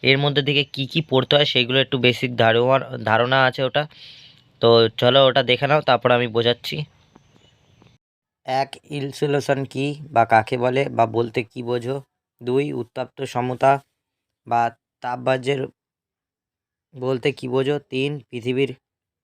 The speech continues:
অ্যালবেডো বলতে কী বোঝো?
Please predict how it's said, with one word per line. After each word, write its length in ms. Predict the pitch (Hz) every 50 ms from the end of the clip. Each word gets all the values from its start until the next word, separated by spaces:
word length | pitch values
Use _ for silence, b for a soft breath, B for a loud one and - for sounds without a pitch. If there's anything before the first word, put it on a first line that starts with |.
| _ _ _ _ _ _ _ _ _ _ _ _ _ _ _ _ _ _
অ্যালবেডো 520 | - 120 123 131 139 131 135 139 135 139 131
বলতে 320 | 120 127 127 113 135 127
কী 180 | 113 - 127 123
বোঝো? 460 | 123 131 131 120 135 147 147 -